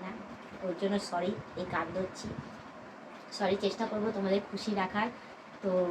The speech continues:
আর চেষ্টা করবো যাতে তোমাদের পছন্দ মতো সুন্দর সুন্দর ব্লগিং তোমাদের কাছে তুলে ধরার। তো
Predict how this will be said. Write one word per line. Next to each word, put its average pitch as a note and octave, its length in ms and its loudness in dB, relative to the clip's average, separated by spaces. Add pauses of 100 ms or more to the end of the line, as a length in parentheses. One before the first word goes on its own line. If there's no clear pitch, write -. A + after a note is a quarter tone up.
(420)
আর F#3+ 160 4
চেষ্টা G#3 320 2
করবো A3+ 300 4
যাতে G3+ 280 4
তোমাদের G#3 380 8
পছন্দ G#3 360 2
মতো G#3+ 300 2
সুন্দর G3+ 360 2
সুন্দর G3 400 2
ব্লগিং F3+ 320 0
তোমাদের E3+ 340 -4
কাছে F#3 260 -4
তুলে F3 200 -2
ধরার। F3+ 280 0 (380)
তো F#3+ 60 -2